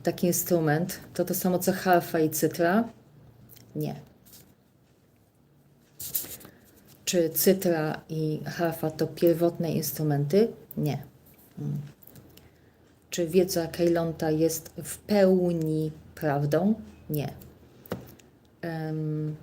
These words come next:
czy wiedza teozoficzna i antropozofi-, antropozoficzna jest w pełni prawdą?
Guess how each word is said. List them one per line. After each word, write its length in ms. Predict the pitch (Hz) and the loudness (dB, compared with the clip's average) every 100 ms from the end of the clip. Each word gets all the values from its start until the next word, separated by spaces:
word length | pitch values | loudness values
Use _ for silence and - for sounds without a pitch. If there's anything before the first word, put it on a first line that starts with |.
| - _ _ _ _ _ _ _ _ _ _ _ _ - - - - - - | -18 _ _ _ _ _ _ _ _ _ _ _ _ -20 -20 -20 -20 -10 -2
czy 420 | 185 170 160 160 | 2 4 2 2
wiedza 680 | 185 170 - 170 156 151 - - - - - | 4 4 2 0 0 -2 -4 -12 -20 -20 -8
teozoficzna 720 | 202 196 165 160 165 - 165 | 0 0 2 -2 -4 -6 -6
i 160 | - 175 | -2 0
antropozofi-, 920 | 170 175 170 160 160 156 151 - - | 0 -2 -2 -2 -2 -2 -6 -6 -4
antropozoficzna 1040 | 160 165 170 156 165 156 156 160 - 170 151 | -4 -2 -2 0 -2 0 -2 -4 -6 -2 2
jest 280 | 165 156 | 2 0
w 120 | - - | -2 -2
pełni 440 | 190 165 156 156 | 2 2 2 -4
prawdą? 580 | 151 147 139 147 175 | -2 -2 -2 0 0